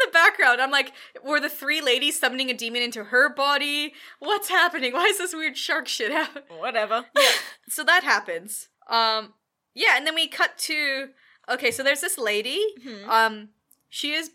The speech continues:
Speaker 1: portrayed as, I think she's meant to be portrayed as either developmentally challenged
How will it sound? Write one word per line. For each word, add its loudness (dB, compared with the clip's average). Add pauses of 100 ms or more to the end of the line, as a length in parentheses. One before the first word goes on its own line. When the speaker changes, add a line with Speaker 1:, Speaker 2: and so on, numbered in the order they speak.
(120)
Speaker 1:
portrayed -2
as, -4
I -2
think -8
she's -4
meant -6
to -6
be 0
portrayed 0
as -2
either 2
developmentally -4
challenged -4